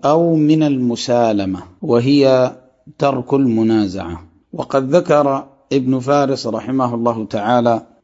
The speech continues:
في هذا الأمر، في معنى الإسلام لغة وشرعا،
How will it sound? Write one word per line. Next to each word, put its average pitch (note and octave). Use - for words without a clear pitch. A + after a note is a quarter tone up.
في C3+
هذا D3
الأمر، C3
في A2+
معنى B2+
الإسلام B2
لغة A#2+
وشرعا، B2+